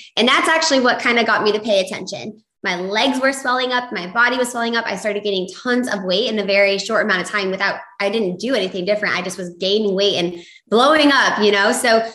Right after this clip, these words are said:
that's what kind of dove me into functional medicine, because with these symptoms, I went to traditional medical doctors to try to figure out what was going on. And I myself was tr-, a traditional nurse practitioner at the time from Vanderbilt.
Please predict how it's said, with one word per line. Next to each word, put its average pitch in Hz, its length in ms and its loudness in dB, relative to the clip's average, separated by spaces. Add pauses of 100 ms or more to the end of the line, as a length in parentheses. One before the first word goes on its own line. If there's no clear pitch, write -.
(200)
that's 220 420 0
what 349 140 -2
kind 294 240 0
of 247 100 -2
dove 240 200 -2
me 247 180 -4
into 226 400 -4
functional 208 300 -2
medicine, 240 360 0
because 202 480 0 (120)
with 285 260 -2
these 202 220 -4
symptoms, 160 520 -2 (360)
I 233 140 4
went 240 380 0
to 240 220 0
traditional 233 500 -2
medical 185 380 -2
doctors 196 560 -2
to 202 140 -10
try 220 240 -2
to 220 80 -8
figure 214 220 -2
out 202 180 2
what 170 100 -2
was 185 140 -10
going 202 240 -2
on. 277 200 2
And 190 200 -4 (320)
I 262 100 2
myself 214 600 2
was 202 280 0
tr-, - 140 -12
a 202 80 0
traditional 196 720 -2
nurse 185 280 -2
practitioner 285 560 0
at 262 120 4
the 254 80 -2
time 254 340 -2
from 185 220 -8
Vanderbilt. 247 540 0